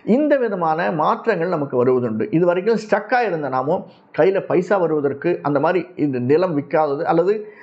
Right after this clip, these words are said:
நம்ம ஒரு வாடகை வீட்டுல தான் இருக்கோம் சார் அப்படின்னா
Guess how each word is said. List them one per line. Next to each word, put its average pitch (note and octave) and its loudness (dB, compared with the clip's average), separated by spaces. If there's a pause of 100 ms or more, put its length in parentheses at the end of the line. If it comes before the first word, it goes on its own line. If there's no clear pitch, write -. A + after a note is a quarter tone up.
(160)
நம்ம G#3 2 (160)
ஒரு E3 0 (340)
வாடகை F#3+ 2
வீட்டுல D3 -4
தான் F#3 0
இருக்கோம் D3 -2
சார் C#3 0 (1040)
அப்படின்னா C#3+ 0